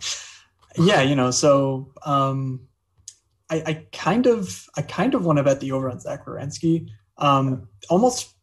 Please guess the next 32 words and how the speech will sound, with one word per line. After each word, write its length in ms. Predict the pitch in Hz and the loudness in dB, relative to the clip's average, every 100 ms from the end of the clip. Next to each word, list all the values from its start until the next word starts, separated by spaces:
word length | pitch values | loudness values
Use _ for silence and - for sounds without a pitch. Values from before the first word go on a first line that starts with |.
| - | -10
not 380 | 151 151 160 - | 0 0 0 -8
because 240 | 160 185 | -2 -2
he's 180 | 180 139 | 0 -2
not 220 | 156 185 | -2 -2
on 140 | 160 139 | -2 -2
that 180 | 131 131 | -4 -6
top 200 | 139 - | -8 -2
power 240 | 147 131 | 0 0
play 280 | 127 101 92 | -4 -14 -14
that, 180 | 123 - | -14 -10
you 80 | 139 | -8
know, 120 | 131 | -6
they're 120 | 135 | -8
trying 220 | 131 147 147 | -4 -2 -2
to 60 | |
feed 240 | - 143 131 | 0 -2 -2
Laine 300 | 131 127 127 | -6 -6 -6
the 100 | 131 | -8
puck 300 | - 131 131 | -4 -6 -6
and 120 | 131 | -12
what, 200 | 127 - | -10 -8
whatnot. 440 | 127 135 135 131 _ - _ - | -10 -10 -14 -16 _ -20 _ -4
Um, 380 | 127 123 127 - | -2 -2 -4 2
but 160 | 139 | 2
Werenski's 400 | 135 160 175 180 | 4 2 2 0
gonna 180 | 165 156 | 0 0
be 140 | 143 135 | 0 0
out 140 | 131 | 0
there 160 | 135 135 | -2 -4
a 40 | |
ton. 500 | - 143 143 175 180 _ _ _ | -8 -4 -2 -2 -4 _ _ _
And 320 | 147 139 135 | -2 0 0